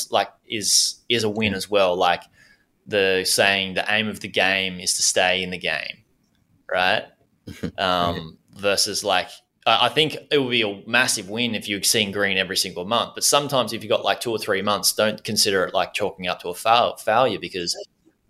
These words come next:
Speaker 2: Or there's
Speaker 1: Yeah.
Speaker 2: seasonality, you know, there's, there's always gonna be seasonality. Like, people aren't gonna be buying surfboards as much in December as they are probably in
Speaker 1: Yeah.
Speaker 2: May or June, right?
Speaker 1: Exactly, exactly.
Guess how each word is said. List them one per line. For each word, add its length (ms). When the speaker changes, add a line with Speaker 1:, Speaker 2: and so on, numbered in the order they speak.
Speaker 2:
Or 120
there's 200
Speaker 1:
Yeah. 240
Speaker 2:
seasonality, 560
you 100
know, 200
there's, 240
there's 120
always 280
gonna 100
be 140
seasonality. 600
Like, 200
people 200
aren't 140
gonna 100
be 120
buying 520
surfboards 720
as 120
much 260
in 80
December 480
as 140
they 160
are 260
probably 360
in 60
Speaker 1:
Yeah. 40
Speaker 2:
May 140
or 80
June, 180
right? 60
Speaker 1:
Exactly, 440
exactly. 540